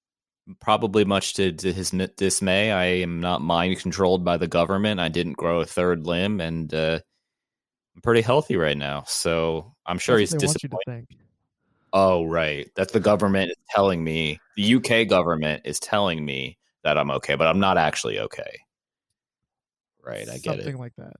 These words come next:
Speaker 2: I think
Speaker 1: Yeah.
Speaker 2: y-, I just, sometimes I don't think your mind can comprehend what's happening, so it's okay. We'll forgive you.
Speaker 1: Yeah. Yeah, yeah. It's just, it's just so overwhelming now. I have rich energy pouring out of my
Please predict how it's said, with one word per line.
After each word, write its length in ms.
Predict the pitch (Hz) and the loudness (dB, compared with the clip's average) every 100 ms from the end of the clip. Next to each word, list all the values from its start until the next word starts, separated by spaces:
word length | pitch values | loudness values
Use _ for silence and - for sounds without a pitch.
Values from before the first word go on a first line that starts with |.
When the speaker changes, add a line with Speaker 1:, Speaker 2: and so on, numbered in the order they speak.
| - _ _ - | -20 _ _ -10
Speaker 2:
I 140 | 147 | -8
think 160 | 147 180 | -4 -4
Speaker 1:
Yeah. 140 | - - | -4 -6
Speaker 2:
y-, 320 | 170 151 - - | -14 -16 -18 -10
I 120 | 156 | -6
just, 440 | 151 151 - 403 | -6 -8 -14 -16
sometimes 540 | - 170 165 180 165 147 | -10 -10 -6 -4 -4 -6
I 100 | 151 | -6
don't 240 | 147 151 | -4 -6
think 300 | - 147 143 - | -8 -10 -10 -14
your 420 | 151 131 135 139 | -14 -6 -4 -6
mind 440 | 135 123 123 123 123 | -8 -10 -12 -14 -18
can 180 | - 123 | -20 -18
comprehend 540 | 123 117 123 123 117 | -16 -14 -12 -12 -12
what's 140 | 117 - | -14 -14
happening, 420 | 117 127 127 139 | -16 -16 -16 -18
so 200 | - 135 | -10 -10
it's 120 | 131 | -8
okay. 380 | 127 - 127 139 - _ | -10 -10 -14 -14 -16 _
We'll 100 | 147 | -4
forgive 400 | 147 151 131 123 | -4 -6 -6 -8
you. 180 | 117 143 - | -10 -16 -14
Speaker 1:
Yeah. 60 | - - _ _ _ _ _ | -14 -14 _ _ _ _ _
Yeah, 340 | 85 78 69 | 0 2 2
yeah. 260 | 71 78 71 | 0 0 0
It's 140 | - | 0
just, 320 | - - - | -2 -2 -2
it's 320 | - 90 - - | 0 0 0 0
just 200 | 98 - | 0 2
so 260 | 95 82 | 4 6
overwhelming 640 | 80 80 76 76 73 71 69 | 4 2 0 0 -2 -8 -8
now. 260 | 65 67 | -10 -10
I 100 | 67 | -14
have 140 | 73 - | -16 -4
rich 200 | 95 - | -2 0
energy 400 | 85 85 76 73 | 0 0 -2 -4
pouring 360 | - 82 76 69 | -4 -2 -2 -2
out 180 | 71 | -4
of 100 | 69 - | -6 -6
my 360 | 67 69 65 | -6 -6 -10